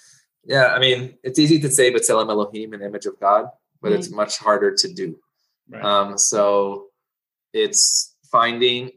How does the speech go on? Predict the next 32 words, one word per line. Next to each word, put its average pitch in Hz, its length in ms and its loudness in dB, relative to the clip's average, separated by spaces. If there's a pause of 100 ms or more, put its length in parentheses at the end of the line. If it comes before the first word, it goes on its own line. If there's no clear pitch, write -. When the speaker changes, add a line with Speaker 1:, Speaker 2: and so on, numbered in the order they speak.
(140)
Speaker 1:
finding, 127 440 0
you 139 80 -4
know, 135 140 2
some 165 180 -2
people 165 220 0
say 135 280 2
also, 117 360 -2
like, 107 200 -8 (480)
"Oh, 170 220 2
there's 131 220 0
no 165 480 0
people 175 260 -2
like 160 220 0
this 190 240 0
in 117 80 -12
my 104 160 -12
community." 101 560 -16 (500)
Well, 113 480 -2 (480)
that's 123 180 -4
often 147 280 2
the 131 100 2
case, 131 340 2
not 123 180 -2
because 117 320 -4
there 107 100 -4
are 104 60 -8
no 107 120 -8
people 107 320 -8
like 104 220 0
this - 180 0
or 104 100 -2
that, 113 280 0